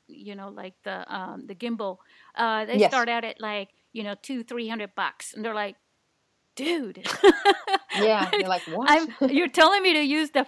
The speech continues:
Speaker 1: free phone, you know, the free camera, 'cause I've
Speaker 2: Yeah.
Speaker 1: already got it, but then you're telling me to spend three hundred do-, just on that, you know,
Speaker 2: Yeah.
Speaker 1: and it gets to be overwhelming, and then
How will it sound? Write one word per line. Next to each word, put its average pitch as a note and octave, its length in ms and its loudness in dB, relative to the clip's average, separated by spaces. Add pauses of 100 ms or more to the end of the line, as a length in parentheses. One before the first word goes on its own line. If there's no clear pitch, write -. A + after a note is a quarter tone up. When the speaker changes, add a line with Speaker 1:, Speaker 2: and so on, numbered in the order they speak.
(140)
Speaker 1:
free B3+ 260 -2
phone, A3+ 560 -2
you A3+ 120 -6
know, G#3+ 180 -6
the G#3 120 -8
free A3 480 -10
camera, A3+ 480 -8
'cause G#3 200 6
I've D#4+ 160 2
Speaker 2:
Yeah. A3 80 6
Speaker 1:
already G#3+ 280 -4
got C4+ 300 -2
it, D#4+ 120 -6
but B3 120 -8
then B3+ 140 -4
you're B3 120 -4
telling B3+ 260 -4
me A#3 100 -6
to G#3+ 80 -8
spend A3 400 -8
three C4 220 -6
hundred B3 240 -4
do-, A#3+ 120 -6 (100)
just B3 240 -6
on G#3 160 -6
that, A3+ 360 -10 (580)
you A#3+ 140 -2
know, A3+ 120 -4
Speaker 2:
Yeah. C4 440 -2
Speaker 1:
and G#3+ 520 -8
it A#3 180 -4
gets C4 260 -6
to C4+ 120 -6
be A#3 320 -8
overwhelming, A#3 680 -4
and A#3+ 200 -6
then D#4+ 300 -2